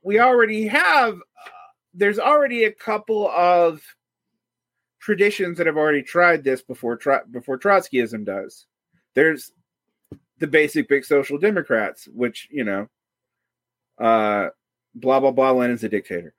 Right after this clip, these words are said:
All right. Uh, usually that comes out of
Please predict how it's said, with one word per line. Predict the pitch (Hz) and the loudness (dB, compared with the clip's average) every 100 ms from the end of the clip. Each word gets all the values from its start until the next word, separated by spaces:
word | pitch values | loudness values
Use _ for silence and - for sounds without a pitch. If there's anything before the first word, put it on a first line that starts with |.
| - | -6
All | 120 | 0
right. | 104 82 _ _ _ _ _ | 0 -2 _ _ _ _ _
Uh, | 110 110 85 | 0 2 0
usually | - 151 208 202 202 | -4 0 0 2 2
that | 190 170 | 4 2
comes | - 190 175 156 | 0 0 0 -2
out | 120 156 156 - | 2 4 2 0
of | 143 143 139 131 127 | 2 4 4 2 -2